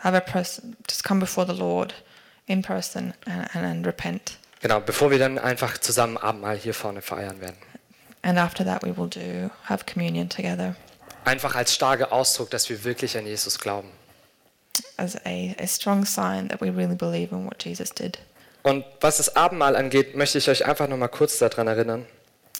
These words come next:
Speaker 1: And I just wanna add something to that as well.
Speaker 2: Dass als Jesus das erste Mal Abendmahl mit den Jüngern gefeiert hat,
Speaker 1: So when Jesus celebrated communion for the first time with his disciples,
Speaker 2: dass das war, bevor Jesus gestorben ist.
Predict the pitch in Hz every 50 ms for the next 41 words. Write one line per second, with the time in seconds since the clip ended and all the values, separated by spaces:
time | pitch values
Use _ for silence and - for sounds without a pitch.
0 | - _ _ _ _ _ - 180 175 175 196 180 185 196 - - 185 185 - 190
1 | 202 - - 185 170 170 175 170 - - 170 170 170 175 180 180 170 170 170 180
2 | 175 - _ _ - - - - - - 135 123 135 127 - - 143 151 - 151
3 | - - 131 120 - - 147 165 160 - 143 120 117 113 90 120 143 139 123 117
4 | 113 113 117 117 113 117 110 113 117 139 131 120 117 110 107 - 110 104 104 104
5 | 101 110 117 127 - - - _ _ _ _ _ _ _ _ _ _ - - 202
6 | 185 185 180 175 185 196 214 202 202 190 185 - - - - - 202 202 226 220
7 | 214 180 170 - - 180 170 170 170 165 165 - 175 185 - - 185 180 180 -
8 | - 185 170 170 165 175 - 170 170 - 180 - - 175 170 180 - 190 185 185
9 | - - - - - _ _ _ _ _ _ _ _ _ _ _ - - 139 -
10 | - 151 147 - 143 139 139 135 135 - - - - 165 147 127 110 107 - -
11 | 120 - - - - - - - - - - - -